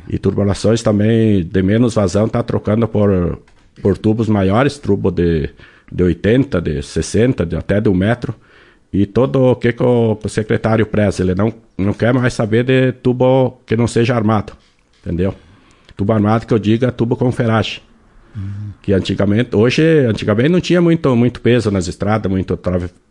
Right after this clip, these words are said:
Speaker 1: trafegabilidade com, com peso, né?
Speaker 2: Isso.
Speaker 1: Hoje em dia é careta, é caminhões truque, é, tem de tudo, né? Então, aquela época era botar tubo, tubo simples, que o tubo simples é cimento, né? Feito a forma ali com cimento.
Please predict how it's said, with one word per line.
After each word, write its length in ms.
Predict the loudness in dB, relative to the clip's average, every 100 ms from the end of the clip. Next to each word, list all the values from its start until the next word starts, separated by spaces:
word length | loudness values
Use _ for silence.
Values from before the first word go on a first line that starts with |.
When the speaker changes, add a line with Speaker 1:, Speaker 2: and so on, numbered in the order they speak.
| -12
Speaker 1:
trafegabilidade 920 | -4 -4 -4 -4 -2 0 0 0 0
com, 240 | -2 -2 -2
com 160 | -2
peso, 400 | -2 2 2 2
né? 160 | -2 -4 _ -18 -16
Speaker 2:
Isso. 240 | -16 -6 -2
Speaker 1:
Hoje 200 | 0 0
em 40 |
dia 220 | 0 0 0
é 360 | 0 0 -2
careta, 540 | -2 0 2 0 0 -2
é 200 | 0 -2
caminhões 400 | 0 0 0 0
truque, 380 | 0 0 -2
é, 400 | -2 -2 -2 -6 -10 _ -20 -20 -20 -4
tem 120 | 0
de 120 | 0
tudo, 280 | 0 0 0
né? 140 | 0 -2
Então, 720 | 0 0 2 2 2 -2 -6 _ _ -20 _ -10
aquela 320 | -4 0 0
época 220 | 0 0
era 120 | 0
botar 300 | 0 0 -2
tubo, 560 | 0 0 2 2 2 0
tubo 220 | -2 -2
simples, 500 | 0 0 0 -6 -18 -10
que 80 | -6
o 60 |
tubo 240 | -4 -4 -6
simples 380 | -2 -4 -2 -4
é 260 | 0 0
cimento, 480 | 0 0 0 0 -4
né? 140 | -6 -6
Feito 320 | -4 -2 -2
a 240 | -4 -6
forma 340 | -4 0 0 0
ali 140 | -2
com 160 | -2 -4
cimento. 420 | 0 0 -2